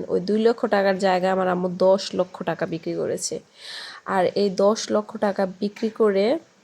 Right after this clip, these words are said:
আমার ভাই আমাদের বাড়িতে যখন বিল্ডিং উঠাবে, তখন আমার ভাইকে দিয়েছে। তো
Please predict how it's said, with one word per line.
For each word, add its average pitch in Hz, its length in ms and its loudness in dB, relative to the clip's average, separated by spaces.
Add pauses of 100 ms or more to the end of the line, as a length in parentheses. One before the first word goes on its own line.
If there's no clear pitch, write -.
(140)
আমার 180 340 0
ভাই 180 300 0 (240)
আমাদের 180 420 -2
বাড়িতে 180 380 0
যখন 190 320 0
বিল্ডিং 175 420 -2
উঠাবে, 185 380 0 (400)
তখন 185 260 -2
আমার 170 180 0
ভাইকে 165 380 -4
দিয়েছে। 175 420 -6 (640)
তো 185 100 2